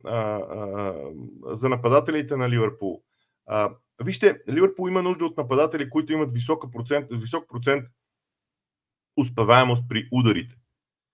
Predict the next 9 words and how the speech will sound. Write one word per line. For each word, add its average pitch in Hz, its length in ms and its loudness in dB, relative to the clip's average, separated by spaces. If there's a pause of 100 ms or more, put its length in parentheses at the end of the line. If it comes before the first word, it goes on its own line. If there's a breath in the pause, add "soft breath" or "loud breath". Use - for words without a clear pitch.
(220)
Дарвин 156 460 4
трябва 151 260 8
да 147 80 2
го 123 220 -4
постигне 120 540 -2
това 85 200 2
нещо. 64 320 -10 (320)
Дарвин 78 360 -2
Нунес. 120 240 -10